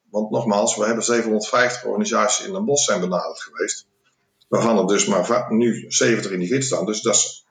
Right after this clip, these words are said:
ongeveer, eh, tien procent. Er zijn dus negentig procent organisaties in de, Den Bosch, maar ook in Alkmaar, die niet in die gids staan, maar, maar die iemand misschien wel de steunen en de moeite waard vindt. Nou,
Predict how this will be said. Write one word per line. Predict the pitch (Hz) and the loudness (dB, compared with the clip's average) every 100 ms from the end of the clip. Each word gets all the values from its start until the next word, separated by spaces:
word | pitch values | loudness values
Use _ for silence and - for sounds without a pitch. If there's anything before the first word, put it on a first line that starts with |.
| _ - | _ 0
ongeveer, | 147 110 101 95 85 - - | 2 2 2 0 0 -2 -6
eh, | 85 - | -6 -2
tien | 127 110 | 0 0
procent. | 127 - 135 208 - _ _ _ _ _ _ - - | 0 0 0 0 -8 _ _ _ _ _ _ -20 -2
Er | 127 | 2
zijn | 127 107 | 4 4
dus | - - - - _ _ _ - | 2 0 -2 -8 _ _ _ 0
negentig | 117 147 127 127 | 2 4 2 -2
procent | - 107 92 | -2 -2 0
organisaties | 87 90 87 87 87 - 127 - - | -2 0 0 0 -2 -2 -2 -2 0
in | 98 90 | 0 2
de, | 85 - | -2 -2
Den | 92 87 | 0 2
Bosch, | 92 113 110 | 4 4 4
maar | 104 | 2
ook | 120 | 2
in | 92 | 0
Alkmaar, | 101 147 - 82 104 131 - _ _ _ | 0 0 -2 -6 -6 -8 -16 _ _ _
die | - 98 | -4 0
niet | 143 127 | 2 2
in | 101 | 0
die | - | 0
gids | 160 | 0
staan, | - - 90 - - - - | 0 -2 -4 -8 -16 -20 -6
maar, | 139 165 156 - 113 - - | 0 0 0 -4 -10 -16 -14
maar | - 127 131 | -6 -2 0
die | 156 | 0
iemand | - 170 120 | 0 2 2
misschien | 104 - 151 131 | 0 -2 -2 0
wel | 160 | 0
de | 104 | 0
steunen | - 139 104 90 - | -2 0 0 -2 -6
en | 113 | -2
de | 113 | 0
moeite | 120 101 | 2 0
waard | 107 98 - | -2 -4 -4
vindt. | 92 90 | -6 -6
Nou, | - - | -4 -4